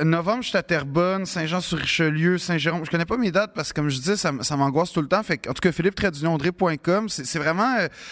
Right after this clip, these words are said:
une, ma, ma psy vous encourage pas parce que ça me calme si vous achetez des billets. Fait qu'elle, elle perd de l'argent, mais en même temps, moi, ça me calme puis c'est pour mon bien. Fait que ça pour dire que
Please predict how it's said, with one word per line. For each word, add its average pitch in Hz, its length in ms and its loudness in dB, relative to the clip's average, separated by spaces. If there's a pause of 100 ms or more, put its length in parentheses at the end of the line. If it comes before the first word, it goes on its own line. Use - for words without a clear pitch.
(300)
une, 147 260 4
ma, 170 160 4
ma 170 160 0
psy - 220 -2
vous 233 180 0
encourage 165 540 0
pas 233 140 2
parce 185 220 -2
que 180 260 0
ça 156 180 -2
me 139 100 -2
calme 170 640 0 (160)
si - 160 -2
vous 147 140 -2
achetez 156 260 -2
des 165 140 2
billets. 160 400 2
Fait 180 160 -2
qu'elle, 196 240 0
elle 175 60 2
perd 165 220 0
de 165 40 -4
l'argent, 147 400 0
mais 196 100 0
en 160 60 0
même 151 220 0
temps, 214 300 0 (440)
moi, 202 160 4
ça 196 180 -2
me 170 60 0
calme 208 320 -2
puis - 80 -4
c'est 156 100 0
pour 139 160 0
mon 147 180 2
bien. 135 220 0 (300)
Fait 151 80 0
que - 80 -4
ça 247 100 2
pour 202 200 -2
dire 196 220 0
que 175 200 0